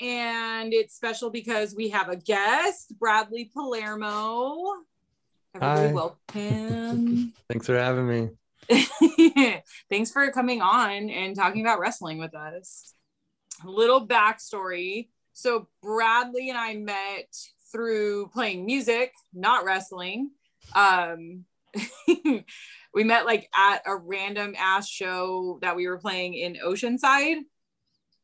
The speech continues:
Speaker 1: I can't even remember who else was on that bill.
Speaker 2: Mm, a guy named Will or something? Like, uh, it doesn't matter, I guess.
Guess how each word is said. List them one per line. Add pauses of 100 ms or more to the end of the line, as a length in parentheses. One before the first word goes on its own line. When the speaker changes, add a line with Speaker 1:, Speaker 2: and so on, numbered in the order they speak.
(120)
Speaker 1:
I
can't
even
remember
who
else
was
on
that
bill. (1120)
Speaker 2:
Mm, (320)
a
guy
named (800)
Will
or
something? (960)
Like, (840)
uh,
it
doesn't
matter,
I
guess.